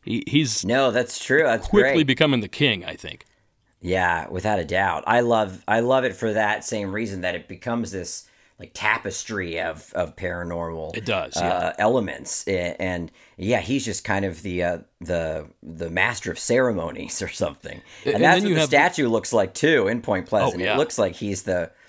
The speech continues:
Speaker 2: the greatest showman of cryptids.
Speaker 1: <laughs> It is exactly right, or some sort of futuristic RoboCop version of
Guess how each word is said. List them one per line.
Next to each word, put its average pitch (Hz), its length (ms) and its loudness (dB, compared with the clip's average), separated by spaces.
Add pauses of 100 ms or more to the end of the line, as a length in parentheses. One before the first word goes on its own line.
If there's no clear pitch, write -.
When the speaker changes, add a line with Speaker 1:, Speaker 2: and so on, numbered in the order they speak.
Speaker 2:
the 98 60 -6
greatest 104 380 0
showman 95 440 0
of 82 160 -8
cryptids. - 600 -8
Speaker 1:
<laughs> - 20 -
It - 180 0
is 156 240 4
exactly 117 500 0
right, 104 260 2
or 104 100 -4
some 107 180 -4
sort 120 260 0
of 101 160 -6 (240)
futuristic 117 800 0
RoboCop 101 800 0
version 98 420 -6
of 85 220 -12